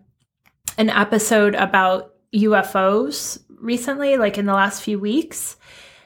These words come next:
And so I looked on YouTube, and I think it's just snippets of it, but, um, there's these two pilots that are on there explaining their experience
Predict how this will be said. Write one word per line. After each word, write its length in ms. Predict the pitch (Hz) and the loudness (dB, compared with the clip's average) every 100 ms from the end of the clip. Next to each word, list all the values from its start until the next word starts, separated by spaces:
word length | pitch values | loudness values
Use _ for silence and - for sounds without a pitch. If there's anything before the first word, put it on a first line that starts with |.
| _ - | _ -4
And 160 | 214 | 0
so 80 | 214 | 2
I 80 | 220 | 2
looked 260 | 214 233 233 | 2 0 0
on 160 | 208 | 0
YouTube, 580 | 208 208 208 - 202 196 | 2 2 0 0 0 0
and 140 | 196 | 0
I 100 | 196 | -2
think 200 | 202 226 | -2 -2
it's 120 | 202 196 | -2 -4
just 180 | 196 | -6
snippets 440 | - 196 190 190 196 | -2 -4 -4 -6 -2
of 140 | 185 | 0
it, 300 | 196 196 - | 2 0 -2
but, 360 | - 208 196 - - | 2 2 2 -2 -6
um, 500 | 202 190 190 190 190 _ _ _ _ - | -4 -2 -6 -10 -14 _ _ _ _ -14
there's 460 | 202 233 220 214 | -2 2 2 0
these 260 | 226 208 - | 0 -2 -2
two 760 | - - 233 226 220 220 214 214 | -6 -2 0 0 2 2 0 -4
pilots 640 | - 214 208 196 190 190 | -2 2 4 4 2 -2
that 160 | - 190 | -2 0
are 100 | 190 | 0
on 280 | 190 185 190 | 0 -2 0
there 480 | 190 190 185 185 - | 0 4 2 0 -2
explaining 540 | 202 - - 202 196 | -4 -4 -2 0 2
their 180 | 190 185 | 4 2
experience 760 | 185 - - 190 190 185 190 | 2 -4 -4 -4 -4 -6 -10